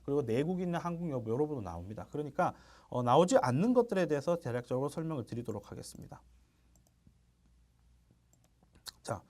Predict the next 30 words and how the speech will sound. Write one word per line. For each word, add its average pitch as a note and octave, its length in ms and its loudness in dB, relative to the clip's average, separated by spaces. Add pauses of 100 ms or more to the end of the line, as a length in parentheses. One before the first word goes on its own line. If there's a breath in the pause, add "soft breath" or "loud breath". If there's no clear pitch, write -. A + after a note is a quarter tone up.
(300 soft breath)
국민연-, F#3+ 640 2
우리가 F3+ 240 4
공통 G#3+ 420 0
소식이기 G3+ 540 -2
때문에 A#2 540 -2
국민연금에 D#3+ 640 -2
대해서 B2+ 280 -4
신고할까요, F#3+ 800 -2
안 B2 100 0
할까요 A#2 360 -6
부분도 A#2 300 -8
나오니까 A#2+ 640 -2 (260 soft breath)
이 - 80 -14
부분 D#3 220 -2
당연히 B2+ 280 -4
여러 B2+ 260 0
체킹을 D#3 400 -10
하시면 F3+ 320 -6
될 B2+ 140 -6
것 B2 120 -6
같고요. A2 520 -2 (440 soft breath)
어, - 380 -10 (520 soft breath)
취득월 A#3+ 920 4
납부 D3+ 680 -2
여부라는 C3+ 640 2
게 F2+ 80 -8
있습니다. - 500 -12 (220)
취득월 F#3+ 640 0
납부 G2 460 -6
여부. F2+ 340 -8